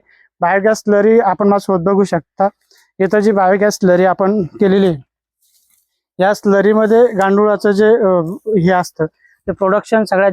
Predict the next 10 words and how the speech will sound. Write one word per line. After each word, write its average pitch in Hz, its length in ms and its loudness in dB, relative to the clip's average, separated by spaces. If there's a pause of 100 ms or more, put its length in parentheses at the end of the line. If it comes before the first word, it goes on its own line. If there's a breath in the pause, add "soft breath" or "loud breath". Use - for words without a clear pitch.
जास्त 185 260 -2
होतं. 170 100 0
आता 170 160 0
ही 175 240 2
स्लरी 175 380 0
आपण 190 240 -2
माझ्यासोबत 180 380 -2
बघू 180 140 0
शकता, 165 340 -8 (800)
स्लरी 220 720 0